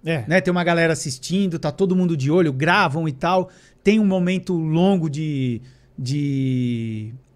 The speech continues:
Speaker 2: ao vivo, tem as edições que mostram bastante e tal. Agora aquele, você ficar uma semana e virar uma hora,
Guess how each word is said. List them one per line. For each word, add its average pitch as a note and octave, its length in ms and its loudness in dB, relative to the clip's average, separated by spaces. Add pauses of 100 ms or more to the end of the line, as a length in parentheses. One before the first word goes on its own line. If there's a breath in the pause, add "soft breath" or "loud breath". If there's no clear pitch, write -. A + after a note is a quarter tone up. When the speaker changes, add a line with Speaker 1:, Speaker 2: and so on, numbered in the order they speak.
(300)
Speaker 2:
ao C#3+ 140 2
vivo, F3 640 2
tem F#3 240 -2
as D#3+ 120 -2
edições F3 560 -2
que - 80 -8
mostram F3 360 -4
bastante F3 540 -2
e - 20 -20
tal. E3+ 200 -2 (280 soft breath)
Agora D#3 400 2
aquele, E3+ 340 0
você C#3+ 160 -6
ficar D#3+ 200 -6
uma A#3+ 200 0
semana E3 560 0
e C#3+ 80 -4
virar D#3+ 240 -2
uma G#3 360 -2
hora, D#3+ 500 -2